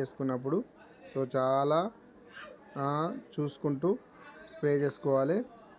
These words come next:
So, కాలి మీద మీద ఇట్లా కొట్టుకుంటూ వెళ్తే, so, ఆ కంకి లోపల ఉన్న పురుగు అనేది, so, అది చా-, చనిపోదు. So, అందుకనే, so, మంచిగా ఒక్కొక్క కంకికి స్ప్రే చేయండి. ఈ వీడియో కనుక నచ్చినట్టయితే లైక్ చేయండి, షేర్ చేయండి, కామెంట్ పెట్టండి.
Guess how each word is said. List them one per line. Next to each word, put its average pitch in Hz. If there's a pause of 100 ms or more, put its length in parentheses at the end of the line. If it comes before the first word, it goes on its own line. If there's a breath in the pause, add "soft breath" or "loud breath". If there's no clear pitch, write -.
(240)
So, -
కాలి 147
మీద 151
మీద 151
ఇట్లా 143 (320)
కొట్టుకుంటూ 147
వెళ్తే, 139 (420)
so, -
ఆ 139
కంకి 139
లోపల 143
ఉన్న 151 (340)
పురుగు 147
అనేది, 143 (760)
so, - (140)
అది 135 (120)
చా-, 135
చనిపోదు. 143 (300)
So, -
అందుకనే, 143 (600)
so, 139 (140)
మంచిగా 135
ఒక్కొక్క 139 (100)
కంకికి 135
స్ప్రే 170
చేయండి. 113 (500)
ఈ 151
వీడియో 151
కనుక 190
నచ్చినట్టయితే 147
లైక్ 135
చేయండి, 143
షేర్ 131
చేయండి, 135
కామెంట్ 131
పెట్టండి. 117